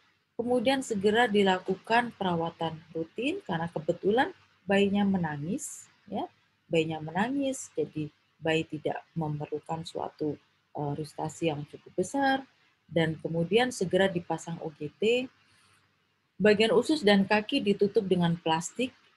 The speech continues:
eh, dengan plastik biasa, pembungkus, seperti pembungkus, eh, makanan yang, yang plastik yang cukup besar. Kemudian bayi tersebut segera di-refer ke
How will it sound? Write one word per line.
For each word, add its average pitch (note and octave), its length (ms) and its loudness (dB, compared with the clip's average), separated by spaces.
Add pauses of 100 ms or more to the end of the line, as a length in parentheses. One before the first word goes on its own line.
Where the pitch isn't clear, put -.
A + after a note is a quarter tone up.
eh, D#3+ 400 -2
dengan D3+ 240 0
plastik F3 400 -2
biasa, F3 400 2
pembungkus, D#3 720 -2
seperti E3 320 -2
pembungkus, D3 880 -4
eh, D3 160 -6
makanan C#3+ 640 -4
yang, B2+ 80 -16 (240)
yang D#3 80 -2
plastik D#3 320 -4
yang D3 160 -2
cukup - 240 -14
besar. F#3+ 400 -4 (560)
Kemudian F3 640 2
bayi E3 240 0
tersebut E3+ 480 -4 (320)
segera E3+ 560 0
di-refer F3 960 0 (640)
ke A3 320 2